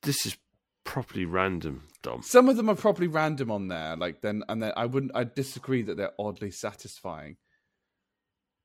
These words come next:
Speaker 2: But it's, like, usually their time-lapse videos are really nice and,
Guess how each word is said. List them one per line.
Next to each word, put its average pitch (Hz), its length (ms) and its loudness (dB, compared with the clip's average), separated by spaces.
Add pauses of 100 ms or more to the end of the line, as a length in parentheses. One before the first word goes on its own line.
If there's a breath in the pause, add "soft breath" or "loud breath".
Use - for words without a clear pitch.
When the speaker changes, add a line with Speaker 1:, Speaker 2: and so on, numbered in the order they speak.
(160)
Speaker 2:
But 110 240 0
it's, - 520 -6 (280)
like, 127 260 -2
usually 165 380 6
their 135 180 6
time-lapse 143 760 -2
videos 123 480 0
are 120 60 -4
really 117 340 -2
nice 113 600 -2
and, 104 200 -4